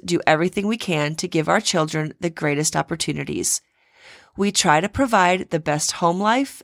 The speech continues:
and meet all of their medical and educational needs.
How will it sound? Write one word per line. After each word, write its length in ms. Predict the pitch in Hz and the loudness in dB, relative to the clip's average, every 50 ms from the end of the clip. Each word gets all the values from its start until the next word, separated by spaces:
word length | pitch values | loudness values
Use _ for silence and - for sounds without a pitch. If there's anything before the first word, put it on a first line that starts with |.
| - | -4
and 220 | - - 170 175 165 | -2 0 0 0 -2
meet 200 | 160 151 - - - | -4 -4 -2 2 4
all 220 | 165 170 170 180 | 4 6 6 4
of 100 | 202 196 | 0 0
their 140 | 220 233 226 | -2 -2 -2
medical 480 | 202 170 160 165 160 - 180 180 180 - | -2 -2 -2 -4 -4 -2 -2 -2 -2 -2
and 140 | - 170 160 | -4 -4 -2
educational 720 | 147 151 160 175 - - 151 147 147 - 165 170 180 190 | -2 -2 -4 -4 -4 -4 -4 -4 -4 -4 -2 -2 0 0
needs. 460 | 208 254 254 196 - - - - - | 2 2 0 0 -2 -4 -4 -6 -6